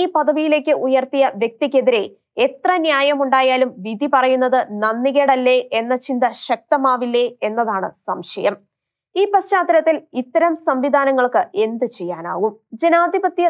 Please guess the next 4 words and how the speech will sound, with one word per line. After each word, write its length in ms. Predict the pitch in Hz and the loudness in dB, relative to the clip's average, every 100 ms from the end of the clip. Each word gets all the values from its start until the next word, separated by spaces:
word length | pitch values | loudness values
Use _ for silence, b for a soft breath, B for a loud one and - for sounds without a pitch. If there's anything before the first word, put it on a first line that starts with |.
| - | 0
സംവിധാനത്തിൽ 640 | 269 247 285 285 247 240 247 247 220 | -2 0 0 0 0 -2 -4 -2 -2
മനുഷ്യാവകാശം 840 | 240 247 320 285 285 285 285 302 247 | -2 -4 -4 -2 0 0 -2 -6 -2
ലംഘിക്കുന്നതിന് 680 | 247 247 269 269 240 208 202 285 _ _ _ | -2 -2 -2 -2 -2 0 -2 -2 _ _ _
പ്രതിക്കൂട്ടിൽ 560 | 269 262 320 330 320 | 0 0 -2 -2 -2